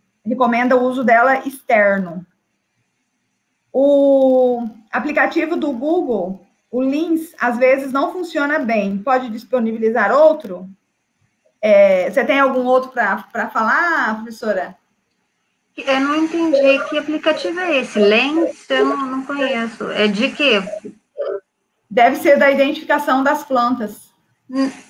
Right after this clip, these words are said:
Speaker 2: não, não me lembro desse, não. Eu teria que olhar aqui depois no meu celular, catar alguns pra, pra ver, mas
Speaker 1: Eu, assim,
Speaker 2: não, não
Speaker 1: dos
Speaker 2: era
Speaker 1: que
Speaker 2: esse, não.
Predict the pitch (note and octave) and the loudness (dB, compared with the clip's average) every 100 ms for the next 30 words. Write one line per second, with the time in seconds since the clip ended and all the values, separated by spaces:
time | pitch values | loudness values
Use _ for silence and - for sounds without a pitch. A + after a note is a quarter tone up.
0 | - E4 F#4 C#4 C#4 D#4 A4 G#4 D#4+ D#4+ | -2 4 6 6 4 0 0 2 2 2
1 | D4+ C4+ C#4 C#4+ D4+ C#4+ B3+ A#3+ C4 C#4 | 0 2 2 2 2 4 2 2 2 4
2 | D#4 D#4 C#4+ D#4+ C#4+ C4 B3+ - B3 A#3 | 4 6 6 4 4 4 2 0 -6 -4
3 | B3 A3+ B3 A3+ B3+ A#3 A3 A3 A3 G#3+ | -4 -6 -8 -8 -6 -2 0 0 0 -2
4 | G#3 A3 A3 G#3+ G3+ G#3 A#3+ C4 A#3 G#3+ | -2 2 4 2 0 -6 -8 -8 -8 -10
5 | - A3 A3 G#3+ G#3+ G#3 G3 F#3 - - | -6 -2 0 2 0 -2 -4 -8 -10 -4
6 | A#3 A3+ G#3 G#3+ G#3+ G#3+ G#3 G#3 G#3 - | -2 -2 -2 0 0 2 2 2 -2 -10
7 | _ _ _ _ _ _ _ B3 C#4+ - | _ _ _ _ _ _ _ 4 4 4
8 | D4 A#3 A3 B3+ C4+ D4+ D#4+ E4+ D#5+ - | -2 0 0 2 2 4 4 4 2 -2
9 | D4 - | -2 0